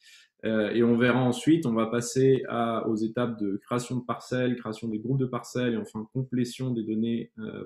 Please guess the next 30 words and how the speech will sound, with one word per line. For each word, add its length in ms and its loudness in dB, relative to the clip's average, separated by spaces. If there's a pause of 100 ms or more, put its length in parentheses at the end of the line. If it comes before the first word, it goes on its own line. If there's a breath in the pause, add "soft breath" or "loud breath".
par 160 -2
groupe 160 -2
de 80 -2
parcelles, 540 -4 (380 soft breath)
où 120 2
là 160 6
vraiment 540 2
c'est, 500 2
euh, 680 -6 (100)
parcelle 400 -2
par 160 -6
parcelle, 480 0
ou 120 -4
en 20 -8
tout 120 -14
cas 120 -4
groupe 240 -2
de 80 -2
parcelles 340 -8
par 140 -10
groupe 160 -8
de 40 -8
parcelles, 540 -6 (320 soft breath)
les 180 2
étapes 300 0
de 80 -2
l'I 140 -6
T 160 -6
K, 60 -4
euh, 600 -4